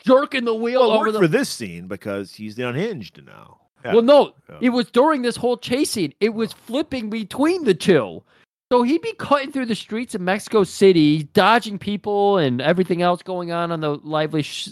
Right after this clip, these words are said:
Speaker 1: city streets here.
Speaker 2: Probably the humidity was doing it to
Speaker 1: It
Speaker 2: his
Speaker 1: might have been
Speaker 2: hair.
Speaker 1: the humidity.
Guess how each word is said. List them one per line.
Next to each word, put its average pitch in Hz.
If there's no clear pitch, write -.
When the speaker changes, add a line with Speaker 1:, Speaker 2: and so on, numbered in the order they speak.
Speaker 1:
city 156
streets -
here. 110
Speaker 2:
Probably 214
the 127
humidity 98
was 76
doing 69
it -
to 180
Speaker 1:
It 185
Speaker 2:
his 180
Speaker 1:
might 190
have 196
been 208
Speaker 2:
hair. 196
Speaker 1:
the -
humidity. 180